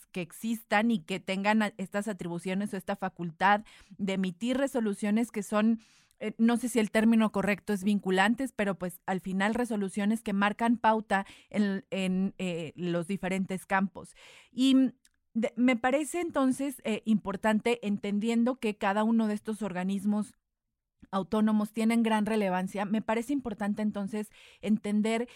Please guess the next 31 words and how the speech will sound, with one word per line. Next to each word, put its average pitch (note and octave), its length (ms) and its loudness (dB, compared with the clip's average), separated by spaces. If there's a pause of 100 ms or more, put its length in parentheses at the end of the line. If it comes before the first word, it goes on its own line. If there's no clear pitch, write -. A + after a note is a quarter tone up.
(400)
cómo D#4+ 440 0 (360)
sería B3+ 800 0
o G#3 160 -6
qué C4+ 140 -4
tan D#4+ 240 -4
factible A#3+ 560 -2
sería G3+ 580 -4 (360)
el A3 180 0
desaparecer G3+ 800 -2
estos A3+ 360 -6
organismos. F3+ 680 -6 (240)
De A3+ 140 6
entrada, E4+ 500 6 (140)
creo C#4+ 220 -2
que D#4 100 -2
me D4+ 120 2
gustaría A3+ 380 -2
poner A3+ 320 -2
sobre A3 280 -4
la F3+ 120 2
mesa G3 520 0
por F#3+ 120 -2
e-, F3 180 -6
el F#3+ 200 -2
tema G3+ 440 2
del F#3+ 200 0
Instituto A3+ 480 -2
Federal G3 340 2
de G3 120 -2
Telecomunicaciones F3+ 1160 -4 (360)
y, A3+ 320 6